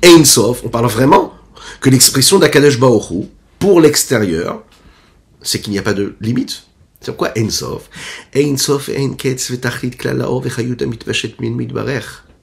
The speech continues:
Le nom d'Akadosh Baruch Hu, qui est la lumière et la vitalité, qui influence tous les mondes et qui donne de l'énergie à tous les mondes, n'est pas quantifiable, n'est pas qualifiable.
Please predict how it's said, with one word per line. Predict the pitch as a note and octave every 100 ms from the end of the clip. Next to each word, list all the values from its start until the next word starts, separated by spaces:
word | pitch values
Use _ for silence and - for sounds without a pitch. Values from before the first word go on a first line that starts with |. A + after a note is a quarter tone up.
| _
Le | G#2 A#2
nom | D3
d'Akadosh | C3 B2+ A2+ A2
Baruch | G#2 -
Hu, |
qui | F#2+ G2
est |
la | G#2
lumière | A2+ C3 B2
et |
la | G#2+
vitalité, | G#2+ G#2+ G2+ G#2+ F#2+ - - -
qui | C3 -
influence | D3 B2+ - D#3+ D#3+ F3+ F#3+ C3+ G#2+ - - - - - - - - _ _ _ _ -
tous | G3+
les | F3+
mondes | C3+ G#2+ F2+ -
et | A2
qui | B2+
donne | G3+ A3
de | E3
l'énergie | A#2+ A2 G#2 G#2
à |
tous | -
les | F#2
mondes, | F2 F2+ - - _ _ _
n'est | A2+
pas | A#2+
quantifiable, | C3 B2+ B2 - C3 G#2+ D2+ - _ _ _ _ _
n'est | A2+
pas | -
qualifiable. | A#2+ B2 A2+ C#3 C3 -